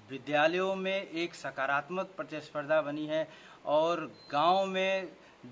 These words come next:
जो लोगों का नज़रिया था सरकारी स्कूल के प्रति, वो बदला है। लोग अब सरकारी स्कूल को बेहतर मान रहे हैं और अपने बच्चों को सरकारी स्कूल में पढ़ाना चाहते हैं। निश्चय ही हम लोग सफलता की ओर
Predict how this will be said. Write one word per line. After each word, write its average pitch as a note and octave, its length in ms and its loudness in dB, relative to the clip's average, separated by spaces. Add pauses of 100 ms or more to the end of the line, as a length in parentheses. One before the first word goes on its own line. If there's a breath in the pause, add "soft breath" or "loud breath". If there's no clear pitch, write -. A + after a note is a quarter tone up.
जो D#3+ 140 -2
लोगों E3+ 260 -2
का F3+ 160 4
नज़रिया D#3 540 4
था D#3 200 -2
सरकारी C#3+ 500 -2
स्कूल E3 300 -12
के C3+ 120 -12
प्रति, B2+ 380 -10 (300 loud breath)
वो D#3 200 -6
बदला D3 360 4
है। D#3 320 4 (220 loud breath)
लोग D#3 400 -4 (140)
अब C#3 240 0 (220)
सरकारी C#3+ 400 0
स्कूल D3+ 420 -10
को D#3 140 -6
बेहतर B2 420 -4
मान D3 300 0
रहे D3 240 -2
हैं D3 280 -6 (220 loud breath)
और C3+ 180 0
अपने C#3+ 220 -4
बच्चों B2+ 380 -10
को D3+ 240 -10
सरकारी C3 420 -4
स्कूल C3+ 240 -16
में C3 120 -12
पढ़ाना A#2+ 360 -6
चाहते C3 340 -4
हैं। C3+ 280 -10 (320 loud breath)
निश्चय F3+ 420 -2
ही F#3+ 340 -4 (100)
हम D#3 200 -6
लोग E3 300 -2
सफलता C3 500 -4
की C#3 180 -8
ओर C3+ 140 -10